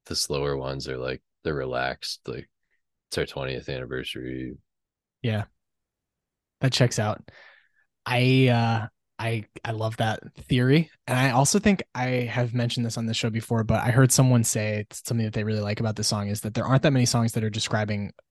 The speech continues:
Speaker 2: like, other people's love in a very appreciative way of, like, it's not like,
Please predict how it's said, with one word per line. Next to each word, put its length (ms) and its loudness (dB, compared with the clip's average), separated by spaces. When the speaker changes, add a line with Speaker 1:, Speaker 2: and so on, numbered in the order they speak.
Speaker 2:
like, 260 -8
other 200 -2
people's 360 0
love 360 -4
in 80 -2
a 80 -2
very 300 -2
appreciative 520 -4
way 280 -4
of, 120 -6
like, 320 -4
it's 120 0
not 100 2
like, 160 0